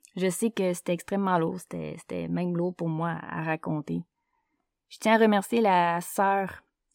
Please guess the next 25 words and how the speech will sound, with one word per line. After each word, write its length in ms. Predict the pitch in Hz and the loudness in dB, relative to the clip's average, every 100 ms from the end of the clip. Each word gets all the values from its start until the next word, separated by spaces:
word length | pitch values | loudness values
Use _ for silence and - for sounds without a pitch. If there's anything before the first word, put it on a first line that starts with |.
| - | -4
de 120 | 170 | -4
Cheryl, 440 | - 175 180 190 | 0 0 0 0
C 240 | - - 175 | -2 -4 -4
G, 240 | 175 185 185 | -4 -6 -6
pour 200 | - 170 | -6 -6
les 300 | 170 175 170 | -2 -2 -2
quelques 280 | 175 214 208 | 0 -2 0
minutes 280 | 196 180 196 | 0 0 0
d'entretien 440 | 180 - 175 180 | -2 0 -4 -2
qu'elle 140 | 190 170 | -4 -4
m'a 100 | 170 | -4
accordé 280 | 170 175 190 | -4 -2 -2
au 60 | |
téléphone. 640 | 185 175 165 - 170 175 180 _ _ _ _ _ | -2 -2 -2 -4 -4 -4 -6 _ _ _ _ _
C'est 120 | 190 | 0
une 140 | 180 | 0
femme 320 | 170 190 185 | -2 -4 -4
super 500 | 185 - - 214 202 | -4 -8 -2 0 0
courageuse, 760 | - 220 196 170 175 180 190 - | -2 0 2 2 0 0 -6 -14
puis 100 | - | -4
elle 120 | 175 | -2
tient 160 | 165 185 | -2 -4
absolument 360 | 175 208 208 214 | -2 0 0 0
qu'on 320 | 185 170 165 | 0 -2 0
parle 320 | 202 196 196 | 2 2 2